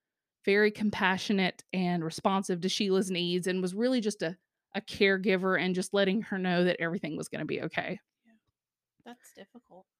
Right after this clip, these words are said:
Speaker 1: Exa-
Speaker 2: especially being thirteen years old. But
Speaker 1: Thirteen, and at that time,
Speaker 2: Yeah.
Speaker 1: which is my
Speaker 2: Right.
Speaker 1: next.
Speaker 2: I was gonna say, um, given her history of the sexual, sexual abuse,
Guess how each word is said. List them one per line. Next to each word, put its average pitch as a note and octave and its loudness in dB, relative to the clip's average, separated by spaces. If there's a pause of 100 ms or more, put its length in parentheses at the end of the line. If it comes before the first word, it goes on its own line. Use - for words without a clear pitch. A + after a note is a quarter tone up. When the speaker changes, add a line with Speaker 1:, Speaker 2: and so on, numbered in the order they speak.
(220)
Speaker 1:
Exa- F#3+ -2
Speaker 2:
especially G#3 -6
being G3 -14
thirteen F#3+ -20
years G3+ -20
old. G3 -20 (340)
But A3+ 8
Speaker 1:
Thirteen, A#3 10
and G3 4
at F#3 0
that G3 2
time, G#3+ 6
Speaker 2:
Yeah. G#3+ -6
Speaker 1:
which - 0 (640)
is F3+ 2 (280)
my F#3+ 2
Speaker 2:
Right. F#3+ 4
Speaker 1:
next. - -2 (580)
Speaker 2:
I A3+ -8
was A3 -10
gonna A3+ -8
say, G3+ -12
um, F#3 -14 (1080)
given A3 -6 (140)
her G3 -12
history G3+ -14
of F#3+ -14
the F#3+ -14
sexual, A#3+ -12 (240)
sexual A#3+ -14
abuse, B3 -12